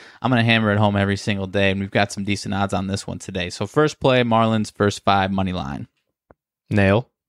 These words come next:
Speaker 2: Hammer.
Speaker 1: Mm-hmm.
Speaker 2: Every single time, my friend. Uh,
Speaker 1: Yeah.
Speaker 2: this was actually one of the first ones I wrote down on, uh, some of my potential best bets of the day last night,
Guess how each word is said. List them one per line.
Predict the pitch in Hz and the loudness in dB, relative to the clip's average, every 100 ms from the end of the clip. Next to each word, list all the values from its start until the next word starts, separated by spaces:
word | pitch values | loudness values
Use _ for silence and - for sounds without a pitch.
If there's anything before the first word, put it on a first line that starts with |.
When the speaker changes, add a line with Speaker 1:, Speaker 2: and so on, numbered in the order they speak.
| _ _ _ - | _ _ _ -6
Speaker 2:
Hammer. | 107 101 87 85 | 0 0 0 -4
Speaker 1:
Mm-hmm. | 98 101 - - _ - - _ _ _ _ _ - | -6 -10 -12 -16 _ -18 -18 _ _ _ _ _ -2
Speaker 2:
Every | 101 104 | 0 2
single | - 104 98 | 2 0 0
time, | - 95 90 | -2 -2 0
my | 90 | -2
friend. | - 95 92 92 | -2 -2 0 0
Uh, | 90 | 0
Speaker 1:
Yeah. | |
Speaker 2:
this | 92 107 | 2 0
was | 123 117 | 2 0
actually | 113 123 | 0 0
one | 120 | 0
of | 113 | 0
the | |
first | - 120 120 | 0 0 0
ones | 120 113 | 0 2
I | 104 | 2
wrote | 107 110 | 2 0
down | 110 107 110 107 | 0 2 0 0
on, | 101 104 101 101 | 0 0 2 2
uh, | 98 95 95 92 87 | 2 2 2 2 -2
some | - 107 101 | -4 0 2
of | |
my | 98 | 2
potential | 101 117 104 98 | 0 0 0 0
best | 92 95 - | 0 0 0
bets | 95 - | -2 0
of | 90 | -2
the | |
day | 87 92 92 | 2 2 2
last | 92 92 - | 2 0 0
night, | 95 98 - | 0 0 -2